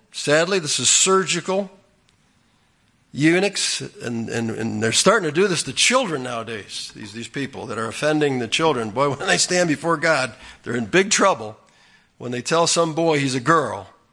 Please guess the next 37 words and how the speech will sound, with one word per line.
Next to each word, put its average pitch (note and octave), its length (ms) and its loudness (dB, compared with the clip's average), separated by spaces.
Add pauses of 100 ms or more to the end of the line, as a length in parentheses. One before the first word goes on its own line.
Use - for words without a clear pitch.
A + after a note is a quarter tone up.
(720)
and C3 100 -14
they A#2 100 -12
do C#3+ 140 -2
something D#3+ 320 2
surgically C3 600 0
to A2 180 -10
him. G#2 380 -10 (580)
Then A2+ 120 -10
later E3 300 4
in D#3 140 0
life, E3+ 320 2
he C#3+ 100 -4
realizes, D3 540 2
"I C3+ 80 0
guess E3 220 0
I D3 120 4
am F3+ 200 2
a C3 60 -4
boy." A#2 420 -4 (500)
It's - 140 -10
too G3+ 160 4
late G3 320 4
then. B2+ 480 2 (1200)
And A#2 400 -8
I C3+ 180 2
believe E3 420 2
some E3 200 2
of C#3 60 2
the B2+ 80 2
lowest E3 500 2
places F#3 540 0
and B2+ 160 -4
the B2+ 100 2
hottest F3 460 2
places E3+ 380 -2
in B2+ 160 -4
hell B2 580 0